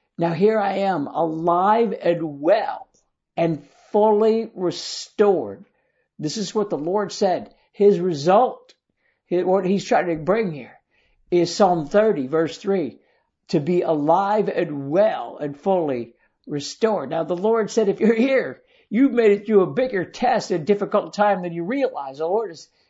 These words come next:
he's saying you've made it through a time of preparation of what's ahead. So here, here I am, alive and well. Now, the restoration plan's gonna come.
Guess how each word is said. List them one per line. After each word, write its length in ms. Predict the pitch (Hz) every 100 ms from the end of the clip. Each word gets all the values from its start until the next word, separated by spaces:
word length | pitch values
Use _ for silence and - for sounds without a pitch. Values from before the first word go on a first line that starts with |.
| _
he's 280 | 226 208
saying 380 | - 233 262 170
you've 160 | 175 175
made 340 | 175 214 269
it 140 | 226 -
through 140 | 180
a 60 | 175
time 420 | 190 202 220 196
of 160 | 143
preparation 640 | - 202 180 170 202 214 165
of 100 | 143
what's 220 | 170 160
ahead. 320 | 143 165 226
So 120 | - 151
here, 320 | 180 196 - _ _ -
here 240 | 175 175
I 160 | 180 202
am, 320 | 214 196 143 - _ -
alive 600 | 160 170 175 180 196 202
and 160 | 175 160
well. 280 | 196 180 147
Now, 580 | 160 202 262 233 120 - - _ _ _ _ -
the 100 | 170
restoration 800 | 214 196 - 160 208 226 165
plan's 400 | 135 135 131 113
gonna 160 | - 117
come. 360 | - 139 104